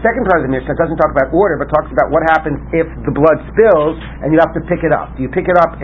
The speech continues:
where you left off or from the beginning of that section? So it says, if you're not done yet in the Kodesh Kodashim and you spill the blood, you have to go and bring new blood. Now, how do you bring new blood?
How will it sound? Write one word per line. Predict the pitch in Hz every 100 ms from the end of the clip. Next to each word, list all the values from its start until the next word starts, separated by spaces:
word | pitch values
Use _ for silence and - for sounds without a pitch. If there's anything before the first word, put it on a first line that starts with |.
| 143
where | 151
you | 127 123
left | 117
off | 190 220 254 -
or | 160
from | 170 147
the |
beginning | 135 131 185 175 160
of | 123
that | 151 135 -
section? | 170 131 - - - - - - -
So | 143 -
it |
says, | 226 226 175 -
if | - -
you're | 147 151
not | 202 -
done | 185 180
yet | 156 151 151 151
in |
the | 143
Kodesh | - 156 156
Kodashim | 151 110 101 113 135 202 - - - -
and | 151 156 151 147 135
you | 156
spill | 170 196 190
the | 131
blood, | 123 101 117 - - -
you | 143 170
have | 185
to | 196
go | 160 139 156
and | 156 147
bring | 143 139 151
new | 147 156
blood. | - 226 110 110
Now, |
how | 110 156
do | 156
you | 151
bring | 131
new | 135
blood? | 135 139 101